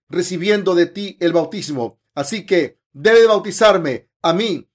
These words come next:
Entonces Jesús fue bautizado en el río Jordán por Juan el Bautista, quien dio testimonio acerca de él.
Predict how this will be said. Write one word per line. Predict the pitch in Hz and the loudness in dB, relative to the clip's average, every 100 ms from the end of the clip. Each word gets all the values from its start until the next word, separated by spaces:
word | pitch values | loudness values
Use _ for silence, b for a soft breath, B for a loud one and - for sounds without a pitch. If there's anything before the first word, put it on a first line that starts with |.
| _ | _
Entonces | 165 160 233 240 233 | -10 0 0 0 -4
Jesús | 214 202 240 | -6 -4 -6
fue | - 226 | 0 2
bautizado | 214 202 - 233 208 | 2 -4 0 2 2
en | 190 | 2
el | 185 | 0
río | 196 202 | 0 0
Jordán | 175 180 165 190 180 - _ _ | 0 0 0 -2 -2 -14 _ _
por | 190 | -4
Juan | 185 202 196 | 2 2 2
el | 185 | 0
Bautista, | 180 220 190 - 117 - _ _ | -2 -4 -10 -4 -6 -6 _ _
quien | 196 185 | -2 0
dio | 196 202 | 0 0
testimonio | 208 180 196 202 202 156 160 - _ | -2 -6 -4 -2 0 0 -4 -8 _
acerca | 165 - 240 254 - 147 | -8 4 4 4 0 -2
de | 127 113 | 0 -4
él. | 92 | -8